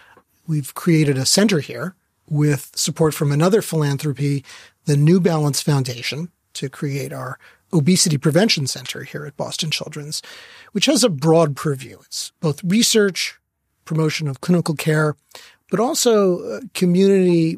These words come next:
programs to understand how we can translate science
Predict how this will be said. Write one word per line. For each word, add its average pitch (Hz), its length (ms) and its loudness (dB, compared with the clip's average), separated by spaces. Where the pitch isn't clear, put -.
programs - 720 -6
to 156 240 -10
understand 202 500 2
how 185 160 2
we 208 120 2
can 151 160 -2
translate 156 800 0
science - 640 -4